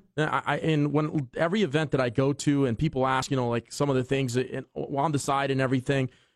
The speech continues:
and they ask me, like, "Well, what are some of the things that she's saying and everything?" But a lot of times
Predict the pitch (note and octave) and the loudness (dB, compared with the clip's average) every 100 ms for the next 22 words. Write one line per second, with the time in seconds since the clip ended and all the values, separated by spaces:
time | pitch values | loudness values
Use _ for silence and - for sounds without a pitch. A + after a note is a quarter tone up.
0 | _ - C3 C3 B2+ C#3 C#3+ D3+ D3 C3+ | _ -2 0 2 2 0 0 -2 -2 0
1 | D3+ D3+ D#3 E3 F#3+ C3+ C#3 D3+ A#2+ A2+ | 0 0 0 0 0 0 0 -2 -2 -4
2 | A#2 D3+ E3+ D#3 B2 A#2 A2 G#2 G#2 G#2+ | -4 -2 0 0 0 0 -2 -2 -4 -2
3 | B2+ C3 _ _ _ - F3 - E3+ F#3+ | -2 -4 _ _ _ -4 -4 0 0 0
4 | G#3 - | -2 4